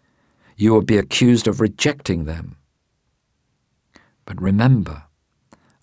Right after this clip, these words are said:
I don't accuse my children. The enemy accuses through other people and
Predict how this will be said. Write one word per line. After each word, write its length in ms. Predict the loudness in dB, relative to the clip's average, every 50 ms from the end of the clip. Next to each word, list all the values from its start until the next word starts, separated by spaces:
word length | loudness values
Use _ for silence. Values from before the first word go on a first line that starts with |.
| _ _ -4
I 220 | -2 0 0 0
don't 480 | 0 -2 -4 -4 -2 -2 -2 -2 -4 -8 -10
accuse 640 | -10 -10 -10 -8 -4 -4 -2 -2 -2 -6 -8 -10 -10
my 160 | -10 -10 -10
children. 560 | -12 -12 -12 -12 -12 -12 -14 -16 -16 -16 -18 -20 _ _ _ _ _ _ _ _ _ _ _ _ _ -20 _ _ _ _ _ _ _
The 180 | -4 -4 -4 -4 _ 0
enemy 400 | 2 4 6 6 6 4 4 2
accuses 840 | -2 -4 -4 -2 -2 -2 -2 -4 -6 -8 -8 -8 -8 -10 -10 -12 -14 _ -20 -20 _ _ _ _ _ _ _ _
through 400 | -6 -2 0 2 2 2 0 -4 -4
other 260 | -2 -2 0 0 -2
people 600 | -4 -4 -2 -2 -2 -2 -4 -6 -10 -10 -12 -14 -18 -20 -20 _ _ -4
and 180 | -4 -4 -4